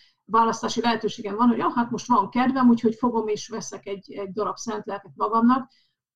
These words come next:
De a fordításban, a görög eredetiben, vagy a görög eredetiben inkább úgy hangzik, ö,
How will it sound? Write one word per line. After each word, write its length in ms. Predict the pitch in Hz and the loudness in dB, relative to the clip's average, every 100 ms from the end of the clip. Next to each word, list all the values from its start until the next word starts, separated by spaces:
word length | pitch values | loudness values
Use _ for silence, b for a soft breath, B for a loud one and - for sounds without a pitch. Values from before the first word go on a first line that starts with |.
| _ | _
De 180 | - 208 | -8 -2
a 160 | 226 - | 0 0
fordításban, 720 | - 277 247 226 226 214 220 | 2 4 4 2 0 -2 -2
a 120 | 208 | 0
görög 240 | 208 233 202 | 2 2 2
eredetiben, 680 | 233 233 233 - 233 233 233 | 0 0 0 0 -2 0 0
vagy 180 | 202 | -2
a 100 | - | -6
görög 240 | 202 226 226 | -4 -2 -2
eredetiben 680 | 220 226 220 - 220 208 214 | -2 -4 -6 -6 -8 -4 -2
inkább 320 | 214 202 196 | -2 -2 2
úgy 180 | 247 240 | 4 4
hangzik, 560 | 226 233 226 247 - | 2 0 2 0 0
ö, 100 | - | -4